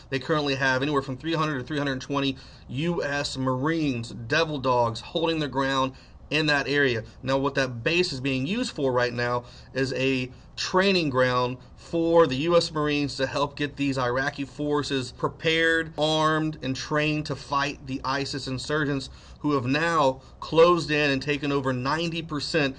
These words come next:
of the al-Baghdadi, uh, city, which is, uh, northwest of Baghdad. So you have Baghdad, Fallujah, Ramadi, then you make a right up the Euphrates on the road, and you'll see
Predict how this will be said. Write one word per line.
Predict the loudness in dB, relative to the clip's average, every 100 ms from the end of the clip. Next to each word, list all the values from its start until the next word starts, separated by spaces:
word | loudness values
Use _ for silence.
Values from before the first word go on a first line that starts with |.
| -12 -10
of | -4
the | -2
al-Baghdadi, | 2 2 4 0 2 2 2 0 -2 -6 -8
uh, | 0 0
city, | 0 -2 0 0 -4 -16 -8
which | -4 -2
is, | 0 0 -2 -8 -2
uh, | 2 2
northwest | 2 2 2 0 2 2 0 -6 -12 -16 -20 -18 0
of | 2 2 2
Baghdad. | 2 2 2 0 0
So | -2 -2
you |
have | -2 -2
Baghdad, | 2 2 2 2 0
Fallujah, | -2 -2 0 2 2
Ramadi, | 2 2 2 2 0 -4 -8 -14
then | -4 0
you |
make | 0 0
a | 0
right | 2 4 2 -2
up | -2 -2
the | -2
Euphrates | -4 -2 -2 0 -2 -2
on | -2
the | 0
road, | 2 4 2 -4 -20 -6
and | -2 0
you'll | -2
see | -2 -2 -2 -4